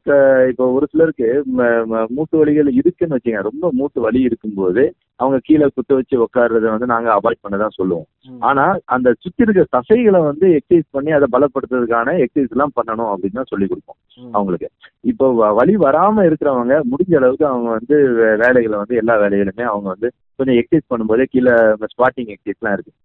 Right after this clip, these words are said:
Speaker 1: உட்கார்ந்துட்டு எழுந்திருக்கிறது இருக்கு இல்லையா? அந்த மாதிரி ஸ்குவாட்டிங் எக்ஸர்சைஸ் எல்லாம் கொஞ்சம் பண்ணணும். அதே மாதிரி வேலைகள் செய்யும் போது அவங்க வந்து, ம், ரொம்ப நேரம் ஒரே இடத்துல நின்னுட்டே வேலை செய்வாங்க. பார்த்துட்டீங்கன்னா தெரியும், ஒரு நின்னுட்டே ஒரே இடத்துல சும்மா நின்னுட்டே இருப்பாங்க. அப்படி நிக்காம கொஞ்சம்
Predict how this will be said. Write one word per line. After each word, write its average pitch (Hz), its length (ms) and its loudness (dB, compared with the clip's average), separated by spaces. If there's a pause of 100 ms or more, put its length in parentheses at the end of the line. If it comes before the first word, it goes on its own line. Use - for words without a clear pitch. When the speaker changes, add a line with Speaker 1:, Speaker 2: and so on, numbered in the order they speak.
Speaker 1:
உட்கார்ந்துட்டு 110 400 -2
எழுந்திருக்கிறது 92 440 -4
இருக்கு 90 200 -6
இல்லையா? 117 220 0
அந்த 107 180 -6
மாதிரி 117 240 -4
ஸ்குவாட்டிங் 107 360 -2
எக்ஸர்சைஸ் 85 380 -14
எல்லாம் 120 160 0
கொஞ்சம் 90 160 -10
பண்ணணும். 85 320 -8 (200)
அதே 131 220 -2
மாதிரி 151 300 0
வேலைகள் 165 420 2
செய்யும் 120 280 -2
போது 104 380 0 (220)
அவங்க 117 300 0
வந்து, 113 360 0
ம், 113 260 -8
ரொம்ப 107 460 0
நேரம் 135 360 0
ஒரே 143 300 0
இடத்துல 147 560 2
நின்னுட்டே 147 560 0
வேலை 120 220 2
செய்வாங்க. 92 380 -6
பார்த்துட்டீங்கன்னா 113 460 -6
தெரியும், 92 260 -6 (260)
ஒரு 107 220 -2
நின்னுட்டே 156 440 4
ஒரே 139 200 4 (120)
இடத்துல 151 300 2
சும்மா 143 240 -8
நின்னுட்டே 135 360 0
இருப்பாங்க. 117 300 -2
அப்படி 98 320 -4
நிக்காம 113 520 -6 (260)
கொஞ்சம் 180 480 2